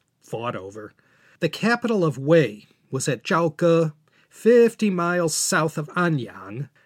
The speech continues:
the last of the Shang dynasty capitals. What's interesting about Wei is that they survived the Warring States period and hung in there as a political entity till two oh nine B C E and didn't get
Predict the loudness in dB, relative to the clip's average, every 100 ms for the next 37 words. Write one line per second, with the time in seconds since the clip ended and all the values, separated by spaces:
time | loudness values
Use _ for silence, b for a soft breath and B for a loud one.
0 | _ -10 -10 -12 -16 -8 -4 -4 -6 -8
1 | -4 0 0 2 2 0 0 -4 -4 0
2 | 0 -2 -4 -4 -4 B B B -4 0
3 | 0 -2 0 0 0 -2 -2 2 2 2
4 | -4 -6 -4 -4 -8 _ _ _ -8 -8
5 | -6 -8 -6 -6 -4 -6 -6 -10 -8 -6
6 | -8 -8 -8 -8 -10 -14 -12 -12 -12 -8
7 | -2 2 4 4 2 -2 -6 -8 -10 -12
8 | -18 b b b -10 -8 -8 -8 -8 -6
9 | -8 -8 -14 -14 -14 -10 -8 -6 -6 -8
10 | -8 -8 -8 -8 -8 -8 -6 -4 -2 -4
11 | -8 -10 -12 -10 -10 -10 -14